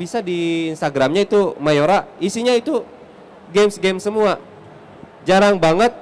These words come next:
eh, foto orang, misalnya artis, jarang. Isinya games aja. Karena apa? Dia hanya ingin meningkatkan engagement aja.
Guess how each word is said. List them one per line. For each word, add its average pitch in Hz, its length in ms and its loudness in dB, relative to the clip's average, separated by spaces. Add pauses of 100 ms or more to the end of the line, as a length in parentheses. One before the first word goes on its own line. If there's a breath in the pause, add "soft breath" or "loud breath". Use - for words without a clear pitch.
eh, 185 460 4
foto 185 480 2 (160)
orang, 180 480 4
misalnya 165 480 0
artis, 170 320 -4
jarang. 156 400 2 (580)
Isinya 202 240 0
games 165 240 2
aja. 147 320 0 (320)
Karena 202 320 2
apa? 202 160 4 (480)
Dia 220 400 6
hanya 202 160 4
ingin 196 320 4
meningkatkan 185 560 2
engagement 170 560 0
aja. 135 240 0